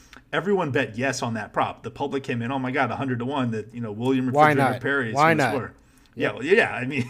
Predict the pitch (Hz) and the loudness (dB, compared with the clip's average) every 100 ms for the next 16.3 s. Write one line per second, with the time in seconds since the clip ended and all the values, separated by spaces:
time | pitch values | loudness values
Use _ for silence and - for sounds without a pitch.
0 | - 247 127 208 156 131 - - - - | 0 0 2 0 0 -2 -6 -16 -20 -4
1 | 160 156 151 147 - - 135 123 175 - | 0 2 0 -2 -10 -4 -4 4 4 4
2 | 160 139 135 139 135 143 147 175 160 139 | -2 -2 -2 -2 -2 -4 -6 -4 -2 -2
3 | 139 123 143 127 117 110 - _ - - | -4 -4 -2 0 0 -6 -18 _ -20 -20
4 | _ 147 127 156 113 117 110 90 101 110 | _ -6 -4 -2 -4 -4 -8 -10 -16 -16
5 | 92 - - - 117 104 131 165 175 - | -14 -16 -16 -10 -10 -6 -6 -4 -6 -8
6 | 123 - - - 131 120 135 127 120 117 | -10 -14 -12 -8 -8 -4 -2 0 -2 -6
7 | - 104 95 160 170 151 151 131 - 135 | -10 -10 -8 -8 -6 -4 -4 -4 -4 -4
8 | 143 127 110 101 98 - - - - - | -2 -4 -6 -10 -16 -20 -20 -20 -20 -16
9 | 123 - 151 147 117 107 - 110 - 160 | -14 -2 0 2 0 -4 -10 -10 -6 -4
10 | 156 135 120 117 113 117 - - 98 110 | -2 -2 -2 -4 -6 -10 -14 -12 -10 -8
11 | 127 117 113 127 127 123 123 113 131 - | -6 -6 -4 -4 -4 -4 -6 -6 -8 -12
12 | - - 123 120 151 135 135 131 113 127 | -20 -10 -8 -2 -2 0 -2 -2 -4 -6
13 | 127 - 160 156 - 131 135 135 127 113 | -6 -2 -2 -2 -4 -4 -4 -4 -4 -4
14 | 104 110 113 98 - - 113 101 - - | -8 -8 -8 -10 -12 -12 -12 -12 -12 -10
15 | 104 127 143 160 147 131 175 151 - 160 | -10 -6 -2 -2 -2 -2 0 0 2 0
16 | 120 143 165 | 0 -2 -2